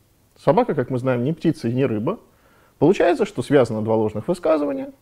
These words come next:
и тем самым высказывание ложно. Либо собака — птица, либо собака — рыба. Опять-таки, два ложных высказывания, связанные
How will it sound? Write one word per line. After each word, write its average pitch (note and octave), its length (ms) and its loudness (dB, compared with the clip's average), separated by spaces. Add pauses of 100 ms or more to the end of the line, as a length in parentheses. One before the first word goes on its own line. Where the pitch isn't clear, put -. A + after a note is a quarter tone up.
и B3 100 -4
тем C#3 200 -8
самым A#3 340 -4 (200)
высказывание C3 540 -2
ложно. A2+ 340 -8 (880)
Либо D#3+ 340 4
собака — C3+ 400 4
птица, - 520 -4 (500)
либо B3 280 6
собака — F3 560 0 (160)
рыба. A#2+ 380 0 (1000)
Опять-таки, - 580 0 (480)
два C3 140 4
ложных A2 340 0
высказывания, D4 580 -4 (720)
связанные A#2 720 -2